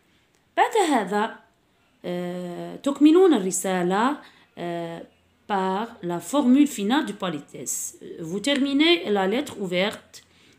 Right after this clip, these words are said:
par la formule finale de politesse. يعني تنهونها بعبارات التقدير والاحترام. مثلًا هنا, vous avez, veuillez agréer monsieur, تذكرون هنا,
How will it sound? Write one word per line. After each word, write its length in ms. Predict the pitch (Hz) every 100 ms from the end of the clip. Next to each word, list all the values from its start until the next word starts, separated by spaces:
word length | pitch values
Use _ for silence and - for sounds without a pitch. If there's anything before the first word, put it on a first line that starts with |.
| _
par 200 | 233 196
la 140 | 190
formule 640 | 170 - 320 320 370 349 -
finale 520 | - 233 233 254 302
de 80 | 208
politesse. 640 | - 175 175 - - -
يعني 340 | 170 170 190 -
تنهونها 920 | 185 175 170 240 311 240 202 226 240 175
بعبارات 720 | 170 160 165 175 233 240 185
التقدير 580 | - 175 - 165 226
والاحترام. 960 | 180 190 208 196 - - 190 165 165 233 240 - - -
مثلًا 340 | 339 339 214 214
هنا, 480 | 214 180 170 185 202 - _ -
vous 160 | 175
avez, 300 | 180 156 185 254 - -
veuillez 640 | 170 220 427 403 381 - - 415
agréer 460 | 269 240 214 196 185
monsieur, 640 | 190 277 - - 214 247 -
تذكرون 480 | 214 - 220 277 226 185 185
هنا, 500 | 185 175 214 202 247